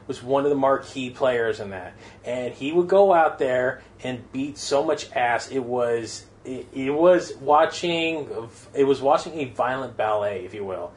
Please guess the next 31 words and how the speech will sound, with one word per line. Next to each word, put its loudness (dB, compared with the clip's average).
And -6
he -2
has 4
a 0
match 2
with -4
a -2
wrestler 2
named, -2
uh, 2
Yoshihiro 0
Takayama. -8
And -2
I've 0
told 2
this -4
to -8
guys 4
like, 0
uh, -2
like -4
Kyle 4
from -4
Kaiju 0
Cast -2
and -8
stuff -4
like -2
that. -4
I'm 0
like, 0